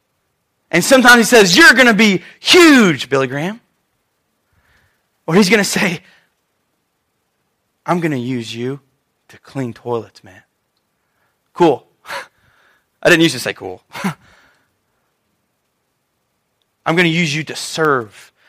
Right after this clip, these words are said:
I want you to serve people. I want you to encourage people. I want you to teach people. I want you to be around people.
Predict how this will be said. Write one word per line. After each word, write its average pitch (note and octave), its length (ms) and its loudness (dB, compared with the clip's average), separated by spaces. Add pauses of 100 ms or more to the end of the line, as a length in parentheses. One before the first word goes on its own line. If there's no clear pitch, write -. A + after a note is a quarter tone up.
(140)
I D3 60 0
want E3+ 180 0
you F3 80 -8
to D3 100 -8
serve F3+ 440 -2
people. C3 360 -6 (160)
I D#3 60 -2
want E3 160 0
you F3 80 -8
to D#3 160 -8
encourage D#3 540 -2
people. C3 360 -8 (160)
I E3 100 2
want F3+ 220 0
you F3+ 120 -4
to - 140 -14
teach - 440 -6
people. F3 380 -8 (160)
I F#3 80 0
want G#3 180 0
you G#3+ 60 -4
to F#3+ 100 2
be F3+ 180 0
around E3+ 480 4
people. C#3+ 400 -14